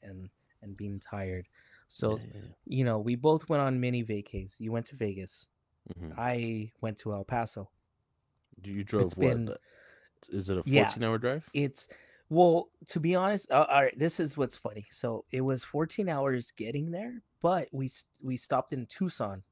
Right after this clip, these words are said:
Speaker 1: And you know us Mexican people, we, we were prepared to go,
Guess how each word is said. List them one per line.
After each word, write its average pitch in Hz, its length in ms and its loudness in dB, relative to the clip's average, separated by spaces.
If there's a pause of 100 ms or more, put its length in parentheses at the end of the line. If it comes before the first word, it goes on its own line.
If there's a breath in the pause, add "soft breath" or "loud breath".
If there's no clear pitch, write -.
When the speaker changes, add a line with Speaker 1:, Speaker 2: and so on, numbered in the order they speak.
(1500)
Speaker 1:
And 120 320 0
you 202 100 2
know 285 220 2
us 151 240 0
Mexican 113 480 -4
people, 127 400 -8 (480)
we, 131 340 0
we 127 400 -4
were 139 160 -2
prepared 214 460 -2
to 254 80 2
go, 147 360 0